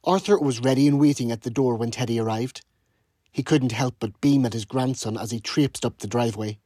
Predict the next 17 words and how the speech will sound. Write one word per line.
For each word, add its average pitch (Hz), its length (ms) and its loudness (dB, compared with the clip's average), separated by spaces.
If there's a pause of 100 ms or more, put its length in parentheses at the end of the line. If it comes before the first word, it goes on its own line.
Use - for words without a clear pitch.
(680)
He 123 120 -4
remembered 120 420 0
the 117 80 -8
day 120 240 -2
Teddy 123 300 -2
had 110 100 -4
been 120 180 -4
born 123 280 -2
like 117 180 -4
it - 60 -8
was 120 160 -4
yesterday, 113 500 -4 (500)
his 147 180 -2
first - 520 -2
and 131 220 0
only 139 260 2
grandson. 117 600 -4